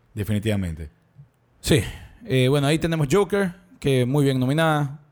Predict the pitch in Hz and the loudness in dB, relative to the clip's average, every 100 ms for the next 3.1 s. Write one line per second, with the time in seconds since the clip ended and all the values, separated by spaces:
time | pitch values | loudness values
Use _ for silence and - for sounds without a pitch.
0 | _ - 110 - 123 127 127 110 117 143 | _ -6 -2 0 0 2 0 0 0 2
1 | 139 139 - 113 120 123 113 - 131 120 | 2 0 0 0 2 0 0 0 0 0
2 | 113 123 120 - 117 110 101 117 120 117 | -2 -2 -2 0 2 2 2 2 2 -2
3 | - | -6